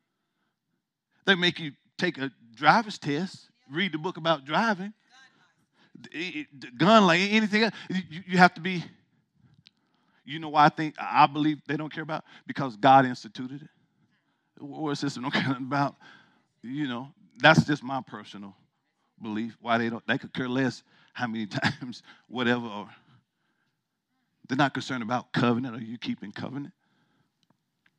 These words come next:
Are you here? So it's the same thing w-, with having children. What do I know about raising a baby? I haven't taken any courses on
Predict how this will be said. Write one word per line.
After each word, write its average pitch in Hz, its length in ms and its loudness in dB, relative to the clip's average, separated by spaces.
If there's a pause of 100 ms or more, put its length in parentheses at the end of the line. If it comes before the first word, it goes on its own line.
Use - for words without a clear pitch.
(480)
Are 120 120 -2
you 123 120 2
here? 143 280 4 (1200)
So - 180 -6
it's 135 140 -2
the 110 100 -8
same 151 300 0
thing 151 200 0
w-, 139 200 -10
with 143 260 -8 (340)
having 156 540 -2 (640)
children. 175 480 -4 (1400)
What 151 160 -8
do 175 100 -6
I 170 80 2
know 180 180 -4
about 160 320 -8
raising 156 380 6
a 156 60 -8
baby? 143 520 -8 (1160)
I 147 60 -2
haven't 160 300 -4
taken 175 260 -2
any 165 160 -2
courses 170 560 -10
on 139 240 -8